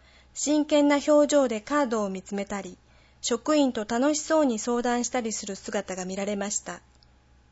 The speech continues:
写真が四枚あります。一枚目は、開設を記念して、三好市健康づくりキャラクターのキューちゃんと一緒に、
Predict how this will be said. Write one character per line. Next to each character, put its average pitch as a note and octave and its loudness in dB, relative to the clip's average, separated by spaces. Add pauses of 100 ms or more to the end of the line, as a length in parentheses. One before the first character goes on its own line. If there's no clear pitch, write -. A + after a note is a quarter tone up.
(1000)
写 C4+ -4
真 D#4 2
が D4+ 0
四 D#4 4
枚 A#3+ 0
あ F#3+ -6
り F#3 -12
ま F#3+ -12
す。 - -20 (800)
一 C4+ -2
枚 C#4+ 4
目 C4+ 0
は、 G#3 -6 (540)
開 D#4+ 0
設 D#4 0
を D4+ 4
記 D4+ -6
念 C#4 2
し - -4
て、 A#3+ -8 (480)
三 C4 2
好 D#4 4
市 D4+ -4
健 D4 4
康 D4 2
づ C4+ -6
く C#4+ -6
り C4 -4
キ C#4 -2
ャ C4+ 0
ラ C#4 0
ク - -14
タ B3+ 0
ー - -2
の G3 -6
キ - -4
ュ - 2
ー C#4 0
ち - 0
ゃ A3+ 0
ん G#3 -8
と F#3 -10
一 F3+ -10
緒 - -2
に、 F3 -14